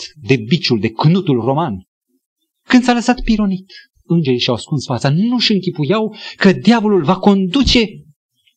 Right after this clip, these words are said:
totul până la omorârea lui. Zice-se că nici diavolul n-ar fi vrut să-l omoare. Știa că dacă-l omoară, se discreditează total.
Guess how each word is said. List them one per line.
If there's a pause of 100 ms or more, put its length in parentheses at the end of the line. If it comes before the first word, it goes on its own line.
totul
până
la
omorârea
lui. (640)
Zice-se
că
nici
diavolul
n-ar
fi
vrut
să-l
omoare.
Știa
că
dacă-l
omoară, (440)
se
discreditează
total.